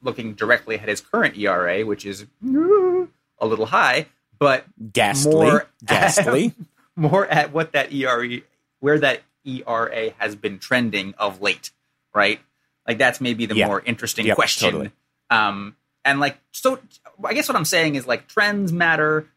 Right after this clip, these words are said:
Speaker 1: Uh, individual games don't matter. It's super exciting to watch the Orioles come back and win four three, but I wish that we were doing it with slightly more,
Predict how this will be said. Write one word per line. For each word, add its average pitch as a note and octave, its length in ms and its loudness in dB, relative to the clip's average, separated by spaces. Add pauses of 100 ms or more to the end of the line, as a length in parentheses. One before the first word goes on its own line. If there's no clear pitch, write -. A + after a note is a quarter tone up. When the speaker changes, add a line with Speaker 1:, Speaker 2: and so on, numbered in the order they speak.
(180)
Speaker 1:
Uh, B2 320 2
individual E3 580 -2
games C3+ 460 -4
don't C3 340 -2
matter. A#2 360 0
It's - 180 -6
super E3+ 440 -4
exciting B2 560 0
to A#2+ 180 -4
watch A2+ 420 -2
the A2 80 -14
Orioles A2 380 0
come A2+ 180 -6
back G#2+ 240 0
and G2 160 -14
win G#2+ 160 -8
four G#2+ 280 -6
three, A#2 440 -2 (240)
but B2+ 100 0
I B2 120 2
wish C#3+ 420 -2
that B2+ 180 -8
we B2+ 140 -4
were A2+ 140 -6
doing B2 380 0
it A2+ 160 -10
with A2+ 180 -10
slightly A#2+ 840 -2
more, G#2+ 540 -6